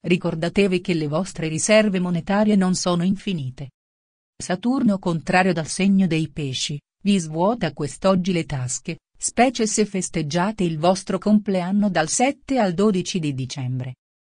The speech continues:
Spese impreviste, tasse, o addirittura multe, possono arrivare e farvi rimanere di stucco. Ma è possibile anche che diate fondo alle vostre risorse per togliervi qualche piccolo,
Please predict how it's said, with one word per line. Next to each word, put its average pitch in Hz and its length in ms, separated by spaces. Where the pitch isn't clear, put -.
Spese 214 440
impreviste, 165 800
tasse, 143 500
o 196 100
addirittura 220 680
multe, 226 500
possono 185 440
arrivare 196 460
e 185 60
farvi 190 460
rimanere 175 560
di 147 120
stucco. - 640
Ma 233 160
è 254 60
possibile 277 600
anche 254 360
che 151 140
diate 185 420
fondo 240 400
alle 160 200
vostre 185 420
risorse 214 600
per 180 220
togliervi 190 560
qualche 175 360
piccolo, 180 520